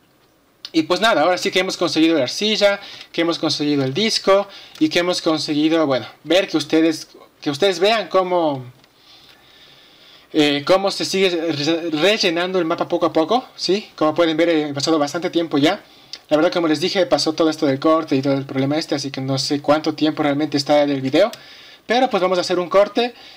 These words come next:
y de ahí voy a regresar a cuando ya esté el mapa completo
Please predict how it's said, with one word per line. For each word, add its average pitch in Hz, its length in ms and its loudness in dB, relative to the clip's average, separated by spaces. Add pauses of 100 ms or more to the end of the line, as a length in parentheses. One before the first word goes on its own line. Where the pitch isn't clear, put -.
(140)
y 226 160 0
de 208 80 2
ahí 202 300 0
voy 180 280 2
a 180 60 2
regresar 170 720 -2
a 170 340 0
cuando 139 320 -2
ya 139 160 0
esté 170 480 0
el 147 80 -2
mapa 165 360 -2
completo 226 540 0